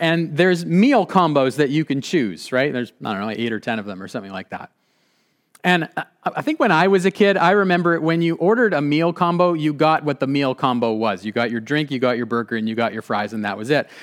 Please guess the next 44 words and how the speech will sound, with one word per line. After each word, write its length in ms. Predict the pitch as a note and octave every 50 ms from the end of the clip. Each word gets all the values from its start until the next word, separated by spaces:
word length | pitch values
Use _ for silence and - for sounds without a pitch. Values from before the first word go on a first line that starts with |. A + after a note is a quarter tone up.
| - - -
Well, 260 | E3+ E3 E3+ E3 -
now 240 | F3 F#3+ A#3+ B3+ A3+ G3
if 140 | F#3+ F3
you're 140 | G#3+ A#3 C4
at 160 | B3 G#3+ E3
Wendy's, 500 | F3 F3+ F#3+ G#3+ G3+ D#3 C#3+ C#3+ C3+ C3+
you 280 | - - D#3 F3 A3 A3+
can 280 | - A3 G3 F3+ E3+ -
look 240 | E3 D#3+ G3+ B3+ -
at 100 | B3+ F#3 -
that 220 | E3 C#3+ - -
combo 400 | - F3 F3+ F#3 E3+ D3+ C#3+ C#3
and 140 | C3+ C3+ -
say, 160 | - E3 E3
"Well, 340 | E3 F3 F3+ F3 E3+ E3+ - - - - - - _ _ _ _ -
I, 200 | E3 F#3 F#3 - -
I 100 | - F#3
like 240 | G#3 A#3+ D4+ E4 -
the 160 | - D4+ C#4
idea 460 | A#3+ G#3 F#3 D#3 C#3 F3 F#3+ G3 E3+ C#3+
of 240 | C3 A#2 A#2+ A2 G#2+
it, 180 | A2 C3+ - - - - _ _ _ _ _ _ _ _ _ _ _ _ _ _ _ _
but 220 | E3 G3+ G3 G3 G3
I 80 | G#3+ G#3
don't 320 | B3+ D#4 D4 F3+ F#3+ F3
really 340 | G3 B3 B3+ C4+ B3 A#3 G#3
like 220 | G3 F3+ F3 F3
how 140 | F#3+ F#3 F3
it's 120 | E3 D#3
all 140 | F#3 E3 D#3+
put 220 | - - F3 D3 C3+
together, 400 | D#3 C#3+ E3 E3 D3+ C3+ A#2+ A#2
so 120 | - E3+
I'm 120 | E3 E3+
gonna 160 | G3 A#3 B3 A3
make 180 | G3 F#3+ F3+
a 80 | F3 D#3+
substitution, 840 | - - F3 D#3+ - - E3 D3 - - G#3 F3+ - - D3 B2 B2+
or 100 | C#3 D3
I'm 120 | D#3 E3
gonna 180 | E3+ E3+ E3+ E3
change 340 | - - G#3+ G3+ F#3+ F3 -
something." 400 | - D#3+ C3+ - - C3+ C3+ C#3
Or, 220 | C#3 C#3 C3+ C3